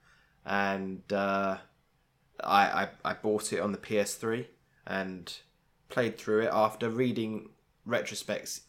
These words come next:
retros-, retrospectives, and this game became a bit of a cult game after it released, and, um, you'll get a subsection of the internet saying how great it is, and I was curious, so I bought this and I played it in twenty fourteen over Christmas,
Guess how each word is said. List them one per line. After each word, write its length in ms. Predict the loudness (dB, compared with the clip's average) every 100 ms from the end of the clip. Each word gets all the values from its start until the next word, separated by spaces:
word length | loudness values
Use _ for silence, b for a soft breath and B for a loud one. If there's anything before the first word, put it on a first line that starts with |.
| _
retros-, 440 | -6 -6 -6 -8 -8
retrospectives, 800 | -2 -2 -4 -8 -6 -6 -8 -8 -8
and 180 | -10 -12 B B B B -4
this 140 | 2
game 360 | 6 6 6 0 -8
became 320 | -6 2 2 4
a 40 |
bit 140 | 4 4
of 60 |
a 60 | 2
cult 260 | 4 4 4
game 220 | 0 2
after 300 | 0 0 -2
it 60 |
released, 440 | 0 0 0 -4 -8
and, 180 | -8 -10 _ _ -8
um, 360 | -4 -4 -4 -8
you'll 180 | -10 -8
get 220 | -4 -4
a 40 | -4
subsection 560 | -6 -6 -4 -6 -6
of 100 | -8
the 160 | -6 -4
internet 340 | -4 -6 -6
saying 340 | -6 -6 -6 -8
how 120 | -10
great 340 | -2 -2 -2
it 60 | -4
is, 300 | -6 -6 -10 B B B B B B
and 580 | 0 2 0 -4 -8 -10 0
I 240 | 4 4
was 120 | 2
curious, 680 | -2 2 2 2 -2 -8 -10 _ _ -10
so 260 | 0 2
I 60 | 2
bought 320 | 2 -2 0
this 240 | 0 0
and 260 | -2 -4 0
I 180 | 0 0
played 340 | -2 -2 0 0
it 60 |
in 100 | -4
twenty 300 | -6 -6 -8
fourteen 500 | -6 -6 -4 -4 -4
over 180 | -4 -4
Christmas, 680 | -6 -10 -8 -8 -8 -10